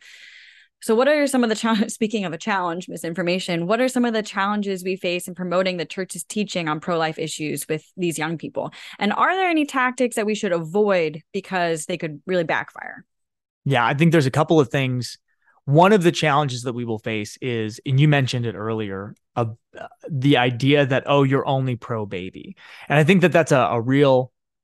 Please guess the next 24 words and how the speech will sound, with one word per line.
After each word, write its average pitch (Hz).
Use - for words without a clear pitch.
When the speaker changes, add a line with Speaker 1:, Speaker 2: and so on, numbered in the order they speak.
Speaker 2:
the 156
reason 185
why 160
that's 151
a 143
pervasive 123
argument, 110
especially 135
for 120
young 107
people, 107
is 110
young 139
people 151
value 117
authenticity, 113
especially 151
Gen 117
Z. 104
Like, 110
they 127
want 123
authentic 127
people 107